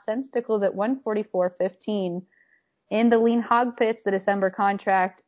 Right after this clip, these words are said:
not quite limit down today, losing two oh five to end at fifty-eight ninety-seven and a half, while the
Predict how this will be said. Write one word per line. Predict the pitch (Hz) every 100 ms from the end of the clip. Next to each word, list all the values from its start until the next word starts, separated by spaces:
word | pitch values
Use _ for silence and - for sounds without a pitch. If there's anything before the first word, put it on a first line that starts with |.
| -
not | 196 277 -
quite | - 285 285
limit | 226 214
down | 214 190 185
today, | 190 196 185 233
losing | 233 226 202 190
two | - 240
oh | 214 196 -
five | 202 196 220 269
to | - -
end | 208
at | 202 185
fifty-eight | - 269 277 233 220 233
ninety-seven | 202 190 180 - 190
and | 180
a | 185
half, | 185 180
while | 208
the | 196